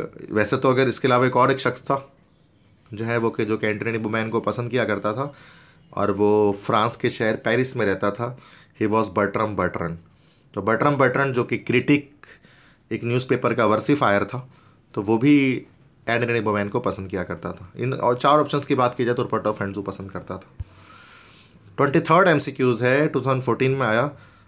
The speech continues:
अच्छा, ये पास्ट पेपर में जब मैं चेक कर रहा था तो उसके अंदर ये गलती है, वहाँ लिखा था Jacob's letter was correcting।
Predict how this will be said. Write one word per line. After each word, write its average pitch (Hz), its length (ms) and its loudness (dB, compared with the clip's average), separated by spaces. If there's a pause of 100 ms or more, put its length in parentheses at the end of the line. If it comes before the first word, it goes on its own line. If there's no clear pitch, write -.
(100)
अच्छा, - 180 0
ये 160 200 4
पास्ट 147 460 2
पेपर 147 260 4
में 160 100 2
जब 147 140 2
मैं - 80 0
चेक 135 240 -2
कर 139 140 4
रहा 127 160 4
था 135 120 0
तो 135 100 -2
उसके 127 220 -2
अंदर 120 180 0
ये 127 60 2
गलती 98 320 -2
है, 90 140 -2
वहाँ 107 180 2
लिखा 147 200 2
था 156 140 0
Jacob's 143 340 0
letter 131 240 0
was 127 200 0
correcting। 107 460 -2